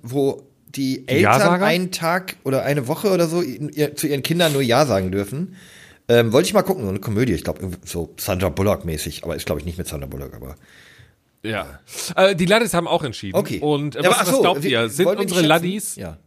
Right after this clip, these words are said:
Speaker 2: Ja, ja, genau. Was glaubt ihr? Sind unsere Laddies, ähm, also sind es Leute, die schon mal einen Sober Oktober gemacht haben oder Interesse daran hätten oder eben nicht? Äh,
Speaker 1: Locker
Speaker 2: ja oder nein, wäre die Antwort.
Speaker 1: neunzig Prozent sagen ja,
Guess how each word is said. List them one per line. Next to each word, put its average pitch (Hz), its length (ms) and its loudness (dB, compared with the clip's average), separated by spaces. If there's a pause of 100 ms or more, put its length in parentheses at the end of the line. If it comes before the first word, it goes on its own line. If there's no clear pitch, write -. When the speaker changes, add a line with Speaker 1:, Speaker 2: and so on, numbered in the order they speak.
(280)
Speaker 2:
Ja, 185 160 4
ja, 147 120 2
genau. 151 280 0
Was 139 280 -4
glaubt 180 220 -2
ihr? 113 100 0
Sind 175 180 2
unsere 190 240 -2
Laddies, 156 580 0
ähm, 139 500 4
also 135 200 0
sind 175 200 0
es 165 100 -6
Leute, 160 240 2
die 143 100 -10
schon 165 140 -2
mal - 40 2
einen 139 80 -2
Sober 160 260 0
Oktober 143 360 0
gemacht 123 320 -2
haben 156 140 2
oder 165 260 4
Interesse 131 360 -2
daran 170 180 -2
hätten 185 280 -4
oder 170 220 0
eben 156 280 0
nicht? - 320 -2
Äh, - 20 -8
Speaker 1:
Locker 160 180 6
Speaker 2:
ja 185 200 6
oder 190 100 0
nein, 165 120 2
wäre 131 180 8
die 156 80 4
Antwort. 110 220 0
Speaker 1:
neunzig 95 180 0
Prozent 107 520 -4
sagen 92 280 0
ja, 92 580 4